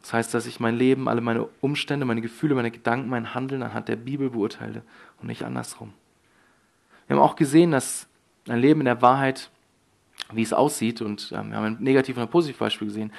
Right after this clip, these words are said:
Wir haben gesehen, dass Gaius ein gesundes geistiges Leben hatte, Gaius der geistlich Gesunde, weil er Gastfreundschaft gelebt hat. Und weil er ein Teil des großen Missionsbefehls Gottes geworden ist, als einer, der,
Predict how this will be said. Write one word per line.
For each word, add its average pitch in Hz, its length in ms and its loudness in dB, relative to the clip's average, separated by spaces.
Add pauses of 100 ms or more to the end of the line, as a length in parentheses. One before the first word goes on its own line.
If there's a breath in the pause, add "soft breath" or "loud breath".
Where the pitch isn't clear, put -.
(280 loud breath)
Wir - 60 -4
haben 147 60 2
gesehen, 180 240 6
dass 156 180 2
Gaius 156 360 8
ein 131 100 -2
gesundes 147 560 4
geistiges 131 460 0
Leben 139 260 8
hatte, 123 340 -2 (200)
Gaius 123 320 -4
der 107 100 0
geistlich 113 500 -4
Gesunde, 123 520 0 (960 soft breath)
weil - 120 2
er 139 80 4
Gastfreundschaft 127 760 0
gelebt 98 360 -8
hat. - 220 -16 (1500)
Und 135 120 0
weil 185 140 8
er 190 80 8
ein 175 140 2
Teil 190 360 6
des 147 160 2
großen 156 300 -2
Missionsbefehls 131 1000 0
Gottes 175 360 -4
geworden 107 460 -2
ist, - 400 -6 (1500 soft breath)
als - 200 -6
einer, 151 240 -2
der, 135 360 0